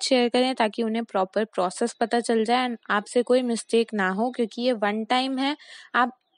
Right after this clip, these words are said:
दूसरी बार अपना एग्जाम सेंटर चेंज नहीं कर पाओगे। So, वीडियो में आगे बढ़ने से पहले मैं कहना चाहूँगी कि जो भी हमारे चैनल पर न्यू हैं,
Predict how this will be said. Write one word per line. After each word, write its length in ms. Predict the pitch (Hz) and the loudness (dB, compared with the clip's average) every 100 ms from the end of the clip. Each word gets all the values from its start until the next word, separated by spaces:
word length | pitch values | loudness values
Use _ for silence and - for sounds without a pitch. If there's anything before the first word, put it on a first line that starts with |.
| - | -12
दूसरी 540 | 196 254 269 - 294 | 0 2 2 2 0
बार 260 | 285 240 226 | 2 2 2
अपना 260 | 226 226 240 | 0 0 -2
एग्जाम 380 | 220 214 220 | 0 0 0
सेंटर 360 | 214 214 208 233 | -4 -6 -2 -2
चेंज 400 | 220 220 233 226 | 0 -2 -2 -4
नहीं 320 | 220 208 208 214 | -2 0 0 0
कर 180 | 202 | 0
पाओगे। 500 | 185 175 175 170 165 165 _ _ _ _ _ _ _ _ _ _ _ _ - | -2 -4 -6 -4 -8 -10 _ _ _ _ _ _ _ _ _ _ _ _ 0
So, 40 | |
वीडियो 380 | 269 269 254 320 | 2 4 4 4
में 100 | 320 | 4
आगे 200 | 302 285 | 4 4
बढ़ने 280 | 269 262 269 | 2 2 0
से 140 | 285 | 0
पहले 320 | 262 220 220 | 2 4 2
मैं 120 | 233 240 | 0 0
कहना 300 | 240 233 254 | 0 0 0
चाहूँगी 340 | 254 240 247 | 0 0 0
कि 140 | 277 | 0
जो 200 | 240 220 | 0 0
भी 140 | 208 269 | 2 2
हमारे 320 | 285 262 247 | 2 2 0
चैनल 320 | 247 220 214 | 2 0 -2
पर 180 | 214 233 | 0 0
न्यू 240 | 226 202 | 0 0
हैं, 200 | 196 240 | 0 -2